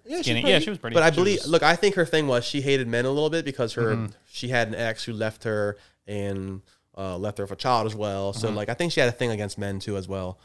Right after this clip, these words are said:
Speaker 3: And for whatever reason, that kind of, I got the shitty end of the deal there
Speaker 2: Mm-hmm.
Speaker 3: somehow. Um, and I wasn't interested in her. I believe I was with Tiffany at the time.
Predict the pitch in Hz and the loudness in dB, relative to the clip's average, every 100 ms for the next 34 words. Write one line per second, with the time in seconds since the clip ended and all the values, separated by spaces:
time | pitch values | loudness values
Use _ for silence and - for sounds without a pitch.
0 | _ _ - 98 101 98 98 98 95 92 | _ _ -12 -6 -4 -2 -2 -4 -4 -6
1 | 87 90 92 92 101 92 85 101 95 92 | -8 -10 -10 -8 -6 -6 -6 -6 -6 -8
2 | - 92 92 95 87 85 _ - 117 104 | -10 -16 -12 -10 -10 -14 _ -8 -6 -4
3 | 98 92 92 98 92 98 98 98 95 87 | -6 -6 -8 -8 -6 -6 -8 -8 -10 -10
4 | 87 _ _ _ _ _ _ _ - 90 | -14 _ _ _ _ _ _ _ -10 -8
5 | 82 131 175 151 170 131 104 107 107 120 | 0 4 4 2 0 0 -2 -2 -2 -4
6 | 156 220 190 190 - 196 110 87 - - | -4 -2 -2 -4 -6 -6 -6 -8 -12 -14
7 | - 90 82 | -10 -10 -10